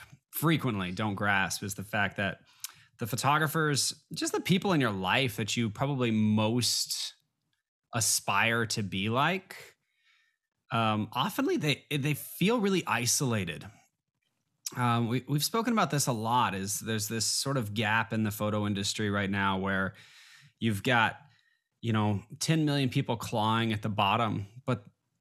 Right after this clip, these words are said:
but the people that they're all aspiring to get to are really lonely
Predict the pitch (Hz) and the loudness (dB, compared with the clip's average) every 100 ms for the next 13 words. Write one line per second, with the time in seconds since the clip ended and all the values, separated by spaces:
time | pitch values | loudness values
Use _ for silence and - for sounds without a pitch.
0 | _ - 127 151 170 190 220 180 143 123 | _ -6 -2 2 2 2 2 2 2 2
1 | 131 143 131 - - 139 135 147 139 113 | 4 4 4 2 2 2 2 4 2 0
2 | 120 135 - - 131 113 123 127 113 110 | 0 -2 0 0 2 2 2 2 2 0
3 | 113 110 95 | 2 0 -2